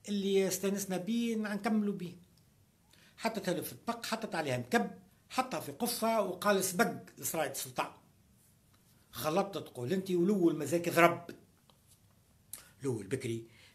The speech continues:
كان يضرب، تضرب الزمارة نتاع لول اللي يقول لك. ايا تخلي الق-، العسا،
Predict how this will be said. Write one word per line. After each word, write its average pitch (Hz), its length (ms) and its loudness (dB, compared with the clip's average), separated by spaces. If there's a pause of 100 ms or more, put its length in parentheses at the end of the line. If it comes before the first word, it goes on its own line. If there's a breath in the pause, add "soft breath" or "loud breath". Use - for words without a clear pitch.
(100)
كان 208 200 6
يضرب، 196 440 8 (480)
تضرب 135 420 -4
الزمارة 143 720 0
نتاع 196 180 0
لول 220 280 4
اللي 151 160 -4
يقول 156 240 -2
لك. 123 100 -10 (1300 loud breath)
ايا 233 1500 4
تخلي 240 540 2
الق-، 240 220 0
العسا، 208 1040 2